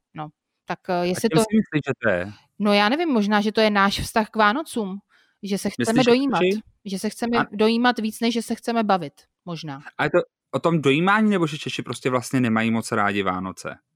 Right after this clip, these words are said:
Speaker 1: <laughs> No, třeba nemáme moc rádi Vánoce. Ne, já si myslím, že to je o tom dojímání. Že je to
Speaker 2: Jako
Speaker 1: vlastně
Speaker 2: třeba
Speaker 1: takový
Speaker 2: celá
Speaker 1: trošku lacinější, víš? Jako, že
Speaker 2: celá moje rodina třeba nenávidí Vánoce.
Speaker 1: <laughs> Tak jo. Jo, tak u nás, eh, Vánoce jako nemají takhle špatnou pověst jako u vás,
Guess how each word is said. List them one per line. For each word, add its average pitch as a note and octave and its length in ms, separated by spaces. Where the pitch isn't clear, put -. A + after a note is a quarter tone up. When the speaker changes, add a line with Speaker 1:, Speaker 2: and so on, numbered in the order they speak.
Speaker 1:
<laughs> C4 680
No, A#3+ 220
třeba A3 360
nemáme G3+ 360
moc G3+ 180
rádi G3 280
Vánoce. G3 440
Ne, F#3+ 200
já F3+ 100
si G3 120
myslím, G3+ 260
že A3 100
to - 100
je G3+ 120
o - 60
tom G3+ 200
dojímání. E3+ 480
Že F3 120
je - 60
to G3+ 60
Speaker 2:
Jako - 40
Speaker 1:
vlastně G3+ 220
Speaker 2:
třeba F#3 180
Speaker 1:
takový B3 120
Speaker 2:
celá F#3 140
Speaker 1:
trošku F#3 200
lacinější, F3+ 760
víš? F#3+ 280
Jako, G3 200
že G3 80
Speaker 2:
celá E3+ 180
moje F#3 200
rodina F3 260
třeba F3 100
nenávidí D3+ 580
Vánoce. F#2 560
Speaker 1:
<laughs> - 60
Tak A3 200
jo. G3 140
Jo, G#3+ 200
tak B3+ 220
u A3 80
nás, A3 500
eh, G3 40
Vánoce G3 440
jako G#3 320
nemají F3+ 520
takhle G3+ 220
špatnou G3 380
pověst F#3+ 340
jako - 200
u G#3 80
vás, G3 460